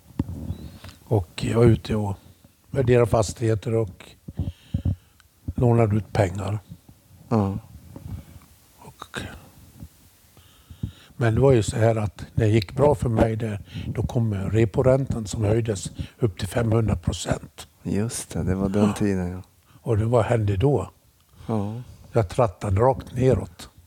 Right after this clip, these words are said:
Speaker 2: Ja.
Speaker 1: Ja. Och jag var, då fick jag ju naturligtvis leta på ett annat jobb, så jag fick ett jobb på Säters sjukhus.
Speaker 2: Okej.
Speaker 1: Och där jobbade jag på nätterna då. Så jobbade jag dagtid som mäklare.
Speaker 2: Jaha.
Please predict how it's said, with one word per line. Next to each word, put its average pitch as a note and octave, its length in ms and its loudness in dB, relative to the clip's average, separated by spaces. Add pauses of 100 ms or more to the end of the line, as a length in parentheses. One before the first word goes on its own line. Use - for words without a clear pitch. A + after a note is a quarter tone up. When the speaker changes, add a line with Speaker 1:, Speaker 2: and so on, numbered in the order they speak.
(160)
Speaker 2:
Ja. G2 200 -4 (300)
Speaker 1:
Ja. A2+ 240 -6 (180)
Och B2+ 160 2
jag G#2+ 60 2
var, A2+ 280 2 (480)
då A#2 140 2
fick - 240 0
jag A#2 140 6
ju G2+ 400 0 (180)
naturligtvis A#2+ 640 0 (220)
leta G2+ 300 2
på A2 200 -2
ett F2+ 100 -2
annat C3+ 380 2
jobb, C#3+ 240 0
så - 140 -10
jag A2 180 -2
fick - 420 -6 (400)
ett G#2+ 220 2
jobb C#3 200 6
på G2+ 80 2
Säters - 440 -2
sjukhus. - 680 -2 (480)
Speaker 2:
Okej. - 200 -10
Speaker 1:
Och - 60 -4
där B2 180 6
jobbade B2+ 320 4
jag A#2 120 4
på - 100 0
nätterna G#2 500 -2
då. G#2+ 180 -8 (260)
Så - 160 -6
jobbade B2+ 300 4
jag G2+ 60 -2
dagtid A#2+ 500 -2
som A#2 100 -6
mäklare. - 500 -2 (420)
Speaker 2:
Jaha. G#2+ 380 -6